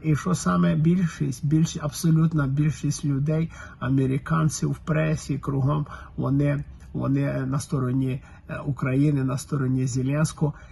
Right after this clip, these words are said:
І так само всі і європейські лідери, е, підтримали нашого президента. І, е, значить, а якщо брати соціальні межі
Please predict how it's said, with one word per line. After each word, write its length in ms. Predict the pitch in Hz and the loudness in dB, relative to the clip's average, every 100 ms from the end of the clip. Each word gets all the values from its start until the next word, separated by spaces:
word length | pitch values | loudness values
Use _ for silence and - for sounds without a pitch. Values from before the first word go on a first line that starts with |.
| - - | -16 -2
І 280 | 151 143 | 0 0
так 220 | 147 160 - | 0 -2 0
само 300 | 175 160 151 | 2 2 2
всі 240 | - 175 | 0 0
і 260 | 147 143 139 | 4 4 4
європейські 720 | 143 156 135 135 131 - 127 | 4 0 0 -2 -2 -2 0
лідери, 460 | 131 127 131 123 - - - - | 0 0 -2 -4 -8 -18 -18 -8
е, 200 | 127 131 - - | -6 -6 -8 -4
підтримали 680 | 135 - 127 135 - 160 | -2 0 0 2 2 2
нашого 420 | 151 156 139 165 156 | 2 2 2 0 2
президента. 880 | 165 160 160 160 170 180 175 190 - | 2 4 4 4 2 2 2 -2 0
І, 100 | 165 | 2
е, 140 | 160 135 - - - - - - - - - 156 156 160 | 2 0 -10 -20 -20 -20 -20 -20 -20 -20 -16 -6 -2 0
значить, 560 | 147 160 165 156 170 - - - - - - - - - - - - - - - - - - - | 2 4 4 4 2 -4 -18 -20 -20 -20 -20 -20 -20 -20 -20 -20 -20 -20 -20 -20 -20 -20 -20 -2
а 320 | - 127 127 120 | 2 4 2 0
якщо 320 | 139 - 175 | -2 0 4
брати 380 | 170 170 175 165 | 4 4 2 2
соціальні 640 | - 151 185 165 170 170 | 2 0 2 4 4 6
межі 500 | 185 208 175 139 | 4 4 2 0